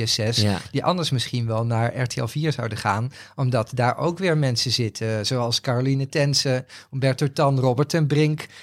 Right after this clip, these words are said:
Speaker 1: die ook aan die, eh, aan die loterijen verbonden
Speaker 2: Ja,
Speaker 1: zijn.
Speaker 2: Albert Verlinde, Chantal Jansen,
Speaker 1: Ja.
Speaker 2: inderdaad. Ja, ja, grappig, ja.
Speaker 1: Zijn er wel veel. Ik moet ook,
Speaker 2: Zijn er veel, ja.
Speaker 1: Ja, zou, zou jij het doen als ze zegt van, "Hey, eh, eh, Luc, hier heb je een ton, twee,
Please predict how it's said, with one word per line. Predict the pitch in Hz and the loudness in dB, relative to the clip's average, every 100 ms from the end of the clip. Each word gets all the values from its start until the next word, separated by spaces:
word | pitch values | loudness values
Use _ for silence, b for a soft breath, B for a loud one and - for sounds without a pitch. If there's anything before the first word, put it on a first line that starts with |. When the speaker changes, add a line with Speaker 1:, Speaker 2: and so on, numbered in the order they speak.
| B | B
Speaker 1:
die | 139 | -4
ook | - 190 190 | 2 0 0
aan | 135 131 | -2 0
die, | 123 123 123 | 0 2 2
eh, | 123 | 2
aan | 127 | 2
die | 123 | 2
loterijen | 123 117 123 135 156 123 | 2 0 0 -2 0 0
verbonden | 107 107 101 120 | -2 -8 -4 0
Speaker 2:
Ja, | |
Speaker 1:
zijn. | 113 101 | 0 0
Speaker 2:
Albert | 104 101 | 0 0
Verlinde, | - 85 98 120 127 | 0 0 2 2 0
Chantal | - 95 92 | -2 -2 0
Jansen, | 90 113 127 127 | 2 0 0 0
Speaker 1:
Ja. | |
Speaker 2:
inderdaad. | 120 139 123 | 2 2 0
Ja, | 139 - | -2 -2
ja, | - 131 | -2 -4
grappig, | - - 156 123 | -4 -6 -4 -2
ja. | 104 | 0
Speaker 1:
Zijn | 80 143 | 2 2
er | 135 | 2
wel | 165 | 0
veel. | 160 139 | 0 -2
Ik | 135 | -2
moet | 151 165 | -2 -2
ook, | 160 - | -6 -8
Speaker 2:
Zijn | - 180 | -2 0
er | 165 | 2
veel, | 277 214 | 2 2
ja. | 87 80 | 2 2
Speaker 1:
Ja, | 156 110 | 2 0
zou, | 123 170 165 | -2 -2 0
zou | 185 175 | 0 2
jij | 180 196 | 2 0
het | 151 | -2
doen | 156 208 | -4 -4
als | 190 - | -2 -2
ze | |
zegt | 175 185 - | -2 -2 -4
van, | 175 | -2
"Hey, | 165 165 | -2 0
eh, | 165 160 156 151 151 | 2 2 2 0 0
eh, | |
Luc, | 151 165 165 | 0 -2 -4
hier | 160 | -4
heb | 156 147 | -2 -2
je | 147 | -4
een | |
ton, | - 165 156 147 B B B | 0 2 2 -2 B B B
twee, | - 156 | -2 2